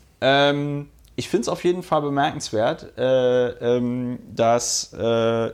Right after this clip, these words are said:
jetzt also da diese Forderung im Raum steht. Äh, wie gesagt, man kann dann erwidern,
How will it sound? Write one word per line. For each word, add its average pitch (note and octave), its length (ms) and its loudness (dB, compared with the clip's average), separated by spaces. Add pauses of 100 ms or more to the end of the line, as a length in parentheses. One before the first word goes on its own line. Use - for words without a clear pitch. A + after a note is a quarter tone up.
jetzt A#2 440 -2
also A2+ 280 -2
da A2 240 0
diese A2 260 -6
Forderung C3+ 560 -2
im B2+ 100 -4
Raum A#2+ 300 0
steht. C3 460 -4 (560)
Äh, B2 360 4
wie B2+ 120 0
gesagt, B2+ 400 2
man A#2+ 120 0
kann C3+ 200 -2
dann C3+ 160 0
erwidern, B2+ 560 0